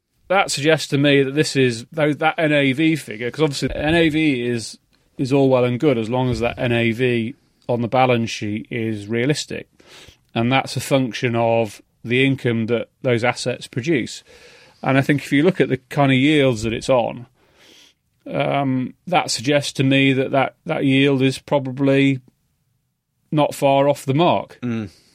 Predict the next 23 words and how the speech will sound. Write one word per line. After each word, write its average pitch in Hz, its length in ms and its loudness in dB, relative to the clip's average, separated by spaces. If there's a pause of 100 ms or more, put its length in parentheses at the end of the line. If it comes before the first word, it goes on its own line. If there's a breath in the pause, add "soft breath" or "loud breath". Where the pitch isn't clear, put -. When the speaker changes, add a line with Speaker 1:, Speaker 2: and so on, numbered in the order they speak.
(480 soft breath)
Speaker 1:
Um, 123 540 2
it's - 160 -4
not 135 160 0
growing 139 460 2
that 107 160 -4
much. - 480 -2 (560)
Um, 110 500 -6 (360)
I 113 100 -2
think, 120 300 -2
I 131 260 -12
think 135 220 -6
the 127 80 -6
days 127 460 0
of 113 200 -4 (100)
big 135 320 0
uplifts 127 560 0
in 117 160 -2
property 123 380 -6
value 113 560 2
from 110 260 -4
falling 117 400 0
interest 120 400 -4
rates, - 480 -10